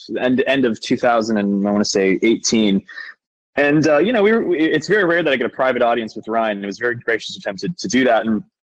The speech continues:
we, it wasn't an official meeting of anything. It was honestly just to let our hair down and gab about all the fun things there are to gab about. And, uh, you know, of course, a couple of drinks in, you kind of talk about things you might wanna do, things I'm working on, things he's working on, with,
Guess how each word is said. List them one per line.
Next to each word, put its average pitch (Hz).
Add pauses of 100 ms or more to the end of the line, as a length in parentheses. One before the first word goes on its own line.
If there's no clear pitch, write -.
(540)
we, 156
it 160
wasn't 160
an 139
official 151
meeting 135
of 110
anything. 110
It -
was 85
honestly 113
just -
to 85
let 117
our 131
hair 127
down 117
and 95 (600)
gab 135
about 120
all 123
the 117
fun 113
things 110
there 101
are 101
to 98
gab 98
about. 85 (100)
And, 107
uh, 107 (400)
you 185
know, 151
of 170
course, 202
a 185
couple 170
of 151
drinks 160
in, 180
you 156
kind 151
of 131
talk 143
about 123 (540)
things 165
you 139
might 131
wanna 120
do, 139
things 131
I'm 123
working 123
on, 117
things 117
he's 113
working 113
on, 113
with, 160